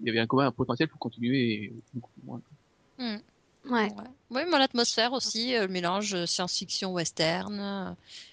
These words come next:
Speaker 2: qui fonctionnait plutôt bien. Et puis voilà, il y avait, il y avait le côté humoristique, euh,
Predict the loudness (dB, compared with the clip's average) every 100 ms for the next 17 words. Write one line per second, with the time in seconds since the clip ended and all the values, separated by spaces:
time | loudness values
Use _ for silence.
0 | _ -16 -16 -14 -14 -12 -10 -10 -10 -10
1 | -8 -6 -6 -8 -10 -6 -4 -2 -2 -2
2 | -6 -4 -6 -10 -14 -8 -6 -6 -2 4
3 | 6 6 6 6 6 8 6 6 6 6
4 | 4 2 4 4 4 4 4 4 4 0
5 | 0 -2 0 0 2 2 2 0 0 -2